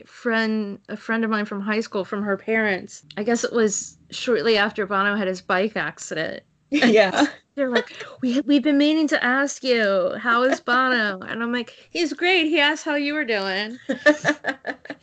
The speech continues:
Speaker 1: Also, for some reason this night, because I was talking to them, and then I looked,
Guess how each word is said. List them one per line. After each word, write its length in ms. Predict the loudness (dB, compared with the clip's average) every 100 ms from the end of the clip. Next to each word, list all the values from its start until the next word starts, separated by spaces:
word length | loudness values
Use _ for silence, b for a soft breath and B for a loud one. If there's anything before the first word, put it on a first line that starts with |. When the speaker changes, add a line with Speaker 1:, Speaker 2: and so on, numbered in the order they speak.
| -20 -20 _ _ B B
Speaker 1:
Also, 360 | 2 2 4 2
for 180 | 2 0
some 260 | 0 0
reason 320 | 2 0 -2
this 260 | 0 -2 -2
night, 200 | -10 -4
because 260 | 0 2 2
I 60 |
was 160 | 0 0
talking 340 | 0 0 -2
to 100 | -6
them, 500 | -4 -4 -4 -6 -10 b b b b
and 100 | 2
then 160 | 2 4
I 120 | 2
looked, 520 | 2 0 -2 -10 -20